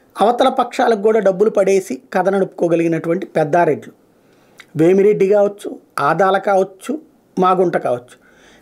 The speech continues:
వీళ్ళది జాతీయ వ్యాపారాలు. అది మద్యమా, కాంట్రాక్ట్లా, లేకపోతే మరొకటి మరొకట,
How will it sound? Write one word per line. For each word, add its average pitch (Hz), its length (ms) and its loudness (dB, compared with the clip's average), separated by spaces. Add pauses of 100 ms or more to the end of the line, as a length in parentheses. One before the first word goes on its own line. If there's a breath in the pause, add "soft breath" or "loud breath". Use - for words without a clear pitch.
వీళ్ళది 233 380 4
జాతీయ 196 840 0
వ్యాపారాలు. 175 640 -2 (160)
అది 151 160 0
మద్యమా, 143 680 -2
కాంట్రాక్ట్లా, 180 1080 -4 (520 soft breath)
లేకపోతే 196 300 2
మరొకటి 180 400 0
మరొకట, 165 380 -4